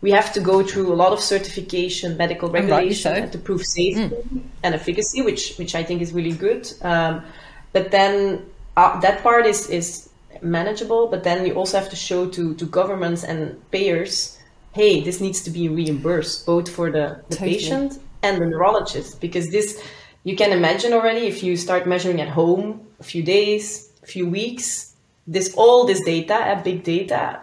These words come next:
Speaker 1: also needs to be processed, needs to be looked at. And we are doing our best to build, um, yeah, analytics or, like, software to help find regions that could potentially be relevant for clinical decisions.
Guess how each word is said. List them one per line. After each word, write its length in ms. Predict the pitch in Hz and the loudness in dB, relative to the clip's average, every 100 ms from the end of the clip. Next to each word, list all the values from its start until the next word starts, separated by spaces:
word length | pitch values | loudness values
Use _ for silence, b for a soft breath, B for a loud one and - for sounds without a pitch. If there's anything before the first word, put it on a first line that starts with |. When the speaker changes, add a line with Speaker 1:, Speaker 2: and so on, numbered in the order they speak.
| - - | -8 0
Speaker 1:
also 280 | 208 208 | 0 0
needs 200 | 202 185 | -2 -4
to 80 | - | -6
be 120 | 160 | -6
processed, 680 | 165 190 196 196 226 262 - | -6 -2 0 2 0 0 -2
needs 220 | 202 175 | -8 -8
to 80 | - | -8
be 140 | 170 170 | -4 -2
looked 340 | 165 175 - | -2 -4 -2
at. 260 | 226 311 B B B B B B B - | 0 -2 B B B B B B B -2
And 140 | 196 | 0
we 120 | 220 | 4
are 80 | 208 | 4
doing 280 | 196 196 185 | 4 2 2
our 80 | 170 | 0
best 400 | 175 185 - - | 2 0 -2 -4
to 40 | |
build, 460 | 165 180 175 175 - | 0 2 2 -2 -4
um, 720 | 170 160 160 156 151 156 151 - | -4 -2 -2 0 0 -2 -4 -8
yeah, 240 | - 170 - | -2 -2 0
analytics 720 | 175 165 165 180 254 254 - | 0 0 0 -2 -4 -4 -6
or, 220 | 170 - | -4 -4
like, 180 | 196 190 | -6 -4
software 460 | - 190 - 202 196 | -2 -2 2 2 2
to 100 | 175 | 0
help 380 | 170 180 180 - - _ _ _ _ | 4 4 2 -6 -20 _ _ _ _
find 600 | - 190 185 190 185 - | 0 2 4 2 -2 -8
regions 680 | 175 185 190 170 180 170 - | -8 -4 -4 -2 0 -2 -4
that 240 | - 160 - | -4 -4 -4
could 200 | 214 208 | -4 -4
potentially 480 | - 180 185 190 180 | -2 -2 -2 -6 -4
be 380 | 170 160 156 156 | -4 -6 -8 -4
relevant 500 | 160 165 202 262 285 | 0 0 0 -2 -6
for 480 | - 233 233 233 - | 0 4 4 2 -2
clinical 360 | 233 226 220 | -2 0 -2
decisions. 640 | 220 220 - 220 240 247 | -6 -4 -6 -4 -6 -8